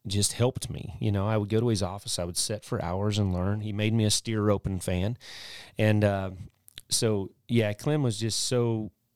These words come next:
so special to me. Like, the Announcer of the Year trophy is Clem McSpadden on a horse that, uh, and it's actually designed after the horse and him in Calgary. Um, and, uh, but he just,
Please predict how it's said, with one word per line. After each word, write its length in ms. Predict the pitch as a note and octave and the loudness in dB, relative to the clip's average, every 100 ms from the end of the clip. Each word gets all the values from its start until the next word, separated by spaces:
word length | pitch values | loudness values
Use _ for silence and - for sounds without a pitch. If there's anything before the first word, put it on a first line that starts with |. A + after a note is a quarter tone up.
| _ - | _ -4
so 300 | - C#3+ B2 | 0 0 0
special 500 | - - A#2 - G2+ | -2 -2 -2 -4 -8
to 140 | - | -10
me. 120 | F#2 | -8
Like, 180 | G2+ G#2+ | -6 -2
the 80 | B2+ | 0
Announcer 400 | B2 E3+ - D3+ | 0 0 -2 -2
of 40 | |
the 80 | A#2 | -2
Year 200 | G#2 A2 | -2 -4
trophy 420 | - G2 E2+ F#2+ | -2 -6 -6 -8
is 220 | E2+ F2+ - | -4 -2 -2
Clem 240 | - G#2+ | -2 -4
McSpadden 580 | G#2 - F#2 F2+ E2 F#2 - | -4 -8 -8 -10 -12 -14 -12
on 160 | G#2 G2+ | -4 -4
a 40 | |
horse 460 | F2+ F#2+ F2 - - - - | -2 -6 -4 -4 -4 -8 -18
that, 380 | G#2+ G2 F#2+ - | -8 -6 -4 -2
uh, 300 | G#2 F#2 F2+ A2+ - A2+ G#2+ G#2 | -4 -2 -6 -10 -10 -10 -10 -10
and 200 | - G#2 | -8 -8
it's 220 | F#2+ - A2 | -6 -4 -2
actually 280 | G2+ - | -4 -6
designed 300 | F#2 G2 G2+ | -8 -6 -6
after 160 | F#2+ G2 | -8 -10
the 140 | F#2 - - | -12 -12 -6
horse 380 | A2 F#2+ - - - - | -2 0 -2 -4 -16 -10
and 300 | G#2+ G2 F#2 | -4 -2 0
him 220 | G#2 G2+ | 0 0
in 80 | F#2+ | 0
Calgary. 500 | - C#3 B2 D2+ - _ - - - - - | 0 0 -2 -8 -20 _ -20 -18 -16 -10 -4
Um, 400 | G#2+ G2 F#2 F2 - _ - | -2 -4 -6 -10 -14 _ -2
and, 280 | A2 G#2 G2 | 0 0 -4
uh, 220 | F#2 F2 - - _ _ | -8 -10 -14 -20 _ _
but 300 | C3+ G#2+ G#2 - _ _ _ _ _ - | -2 2 2 0 _ _ _ _ _ -6
he 100 | A#2+ | 0
just, 320 | C3 C3 | 4 2